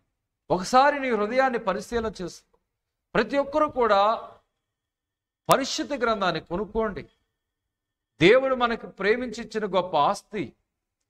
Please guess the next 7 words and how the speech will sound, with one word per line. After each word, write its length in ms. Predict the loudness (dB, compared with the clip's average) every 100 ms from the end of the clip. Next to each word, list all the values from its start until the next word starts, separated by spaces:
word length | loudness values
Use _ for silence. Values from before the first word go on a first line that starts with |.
| _ 0
కాబట్టి 640 | 2 2 -4 -6 -8 -12 _
పరిశుద్ధ 420 | -4 -4 -6 -6
గ్రంథాన్ని 520 | -4 -2 -2 -2 -2 -4
చదువుచు, 720 | -8 -8 -8 -8 -10 -12 -12 _ _ _ _ _ -2
లేఖనాలను 680 | 0 0 -2 -2 0 -2 -4
పరిశోధించే 760 | -6 -4 -2 -2 -4 -6 -4
వారిగా, 640 | 0 0 0 0 -2 -4